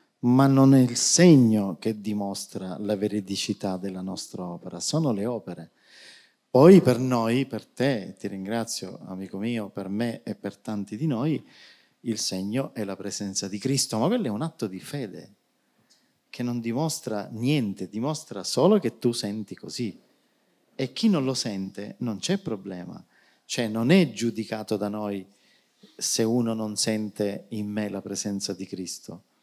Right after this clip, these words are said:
Assolutamente, può far parte dell'opera, però quello che io desidero, anzi voglio, che ognuno che fa parte della nostra confraternita, che credere alle opere che faccio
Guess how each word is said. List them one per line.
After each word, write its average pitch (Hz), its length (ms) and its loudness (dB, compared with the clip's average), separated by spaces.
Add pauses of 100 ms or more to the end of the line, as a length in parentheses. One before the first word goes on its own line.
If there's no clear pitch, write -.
(500)
Assolutamente, 98 920 -6
può 110 240 -4
far - 320 -8
parte 123 340 -4
dell'opera, 98 680 -6 (800)
però 107 300 0
quello 123 420 2
che 117 340 -6
io 117 280 -2
desidero, 104 720 -2
anzi 113 360 -4
voglio, 107 680 0 (460)
che - 140 -8
ognuno 120 580 -2
che 98 120 -8
fa - 180 -10
parte 113 420 -10
della 95 200 -10
nostra 104 340 -10
confraternita, 113 880 -8 (220)
che - 200 -14
credere 135 520 4
alle 104 180 0
opere 117 420 -6
che - 120 -10
faccio - 520 -8